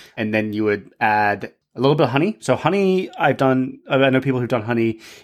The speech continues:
instead of sugar because just we've talked about it in our honey episode. It's just a better sugar in a lot of things.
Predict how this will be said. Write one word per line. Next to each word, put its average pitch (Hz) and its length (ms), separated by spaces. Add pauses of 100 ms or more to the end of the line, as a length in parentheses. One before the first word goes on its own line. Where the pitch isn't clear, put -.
instead 117 400
of 98 60
sugar 135 580
because 117 320
just - 180
we've 107 160
talked 98 220
about 104 140
it - 40
in 98 60
our 95 60
honey 98 200
episode. 98 400
It's 92 140
just - 260
a 104 80
better 92 640 (160)
sugar 104 640
in 117 140
a 101 100
lot 107 160
of 107 100
things. 117 380